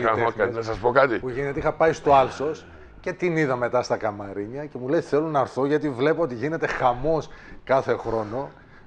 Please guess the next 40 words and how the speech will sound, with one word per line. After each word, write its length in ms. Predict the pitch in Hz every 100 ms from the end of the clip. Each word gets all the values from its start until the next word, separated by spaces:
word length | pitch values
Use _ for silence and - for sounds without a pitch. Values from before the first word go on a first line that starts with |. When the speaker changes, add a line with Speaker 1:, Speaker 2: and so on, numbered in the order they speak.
| -
Speaker 2:
Το 80 | 143
Speaker 1:
Νομίζω 200 | 170 -
θα 120 | 175
ζητούν 300 | 147 147 175
μόνοι 320 | 175 180 156
τους 140 | 147 120
Speaker 2:
Ναι, 80 |
Speaker 1:
να 60 | 120
Speaker 2:
ποια 120 | 190
Speaker 1:
έρθουν 240 | 196 208 202
οι 40 |
Speaker 2:
είναι 100 | 127
η 20 |
διαφορά 240 | 156 147 131
Speaker 1:
καλλιτέχνες. 300 | 175 190 185
Speaker 2:
το 100 | 147
δεκατέσσερα 720 | 139 135 127 175 180 185 175
με 100 | 165
το 120 | 151
σήμερα; 480 | - 175 117 95 - - - - -
Το 120 | 127
δεκατέσσερα 600 | 131 117 135 190 151 175
ήταν 160 | 165 147
καθαρά 680 | 139 123 139 156 135 92 - - - - -
η 80 | 127
προσωπική 600 | 135 120 127 110 - 147
μου 140 | 127
σχέση 680 | - 131 135 - 107 95 85 - - - -
και 120 | - 143
ότι 180 | 135 139
εγώ 220 | 131 143
βρίσκομαι 500 | 127 131 - 123 123
εδώ, 480 | 113 131 123 110 98 - - -
οπότε 580 | 127 120 135 135 127 - - - -
δεν 200 | 135 135
μπορούσαν 440 | 131 131 131 117 120
να 80 | 113
μου 140 | 110
πουν 220 | 104 113
όχι, 380 | 147 175 202 196